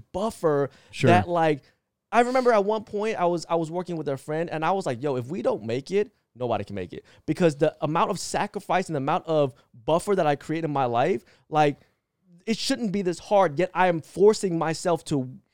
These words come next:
Speaker 1: to, to, to live a very, very, you know, to live this life that,
Speaker 2: Yeah.
Speaker 1: like, you know, it includes so much sacrifice, so much, and, and it's like, if you, you can't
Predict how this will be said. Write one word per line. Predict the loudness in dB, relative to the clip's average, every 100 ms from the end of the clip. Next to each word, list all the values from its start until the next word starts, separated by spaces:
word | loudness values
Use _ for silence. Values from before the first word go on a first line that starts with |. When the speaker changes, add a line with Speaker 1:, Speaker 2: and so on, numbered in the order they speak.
| -2
Speaker 1:
to, | 0 0 _ _
to, | -2 -2 -6 _ -2
to | 0
live | 2 2
a | 0
very, | -2 -8 -6 2 6 6
very, | 4 2 0 -2 _ -18 -4
you | 0
know, | 2 2 0 -4
to | -2
live | 0 2
this | 0 -4
life | -4 0 2 0 -2
that, | 0 2
Speaker 2:
Yeah. | 4
Speaker 1:
like, | 4 2 0 -6 _ _
you | -2
know, | 0 0
it | 0
includes | -2 -2 -2 -2
so | -2 0
much | 0 -2
sacrifice, | -2 -2 -4 -4 -2
so | -2
much, | -4
and, | -6
and | -4 -4 -2 -2
it's | 0
like, | 0 0 -4 -8
if | -6 -6 _ -12
you, | -8 -8
you | -8 -8
can't | -2 -2